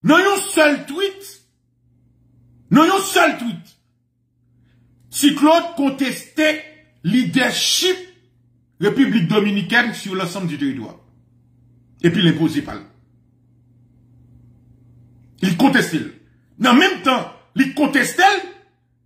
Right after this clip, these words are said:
sa ta m, sa ta m di l konteste l. An reyalite, se paske l fè yo moral.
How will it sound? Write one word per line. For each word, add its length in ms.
sa 240
ta 120
m, 40
sa 160
ta 120
m 40
di 140
l 80
konteste 400
l. 80
An 100
reyalite, 540
se 140
paske 200
l 60
fè 100
yo 160
moral. 440